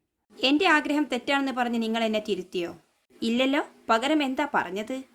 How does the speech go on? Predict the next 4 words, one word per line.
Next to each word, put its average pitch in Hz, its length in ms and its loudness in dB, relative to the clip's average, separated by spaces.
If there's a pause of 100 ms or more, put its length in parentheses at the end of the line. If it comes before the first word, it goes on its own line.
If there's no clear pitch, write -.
(420)
ഏതെങ്കിലും 311 560 4
വിധത്തിൽ 247 360 -2
നന്ദിനെ 233 340 -4
ഇല്ലാതാക്കിയിട്ടായാലും 226 1000 -2